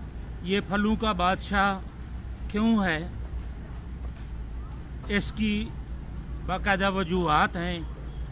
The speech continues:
अल्लाह तबारक ताला ने आम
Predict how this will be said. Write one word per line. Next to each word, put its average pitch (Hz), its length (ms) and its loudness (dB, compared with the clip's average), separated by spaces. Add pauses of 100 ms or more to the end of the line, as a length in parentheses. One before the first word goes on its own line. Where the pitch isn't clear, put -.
(300)
अल्लाह 226 320 8
तबारक 220 520 6
ताला 226 300 6
ने 226 180 4 (1160)
आम 247 220 10